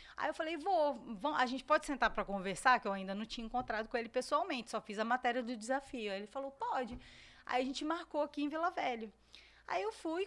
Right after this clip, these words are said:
hum, comecei a, a conversar com ele e tal, do projeto, e eu achando assim o máximo, né? Falei, "Nossa, o cara, ele,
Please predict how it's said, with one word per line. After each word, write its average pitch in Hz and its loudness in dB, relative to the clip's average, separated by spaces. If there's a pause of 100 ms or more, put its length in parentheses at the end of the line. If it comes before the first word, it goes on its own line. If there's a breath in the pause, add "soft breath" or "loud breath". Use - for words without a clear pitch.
(140)
hum, 247 -4
comecei 226 -2
a, 190 0
a 170 -8
conversar 202 -2
com 320 -4
ele 285 2
e 240 -10
tal, 254 2
do 220 -4
projeto, 247 2
e 277 -2
eu 381 2
achando 311 -2
assim 349 -10
o 349 -4
máximo, 226 -4
né? 226 -4
Falei, 226 -6
"Nossa, 180 -8
o - -20
cara, - -18
ele, 247 -18